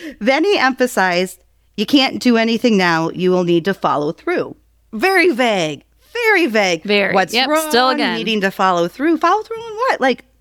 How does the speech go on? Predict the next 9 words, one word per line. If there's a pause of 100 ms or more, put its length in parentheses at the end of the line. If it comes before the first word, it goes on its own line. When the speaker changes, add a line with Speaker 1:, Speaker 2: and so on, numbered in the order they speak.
(160)
Speaker 1:
very,
uh. (600)
Speaker 2:
Okay.
Speaker 1:
When
I
woke
in
the
morning